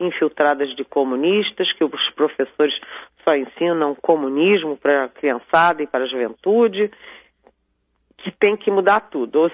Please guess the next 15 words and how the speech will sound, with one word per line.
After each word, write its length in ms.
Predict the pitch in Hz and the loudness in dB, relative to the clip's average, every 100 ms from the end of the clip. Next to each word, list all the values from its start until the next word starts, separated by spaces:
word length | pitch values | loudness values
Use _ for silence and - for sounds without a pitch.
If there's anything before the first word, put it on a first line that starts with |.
| - | 0
seja, 420 | 143 123 113 107 _ _ - | 2 2 -2 -8 _ _ -4
tem 180 | 175 180 | -2 -2
que 140 | - | -6
desideologizar. 2250 | 147 185 214 233 190 180 196 214 - 180 185 190 190 190 185 202 180 202 175 156 127 - _ _ - | -2 2 4 2 -2 -6 -4 -4 0 2 4 4 2 2 2 0 -2 -4 0 0 0 -4 _ _ -6
Mas 260 | 156 165 160 | -2 -2 0
não 200 | 185 196 | 0 0
é 160 | 208 | 2
isso 320 | 208 196 196 233 | 0 0 -4 -2
não, 300 | 220 170 160 | 0 0 0
viu, 240 | 156 165 | -2 -2
gente? 540 | 147 139 131 - 123 - _ - | -2 -4 -6 -10 -14 -14 _ -2
Eles 220 | 147 151 | 0 0
estão 200 | - 160 | -2 -4
querendo 460 | 160 156 147 170 165 | 0 0 0 0 2
é 180 | 147 | 0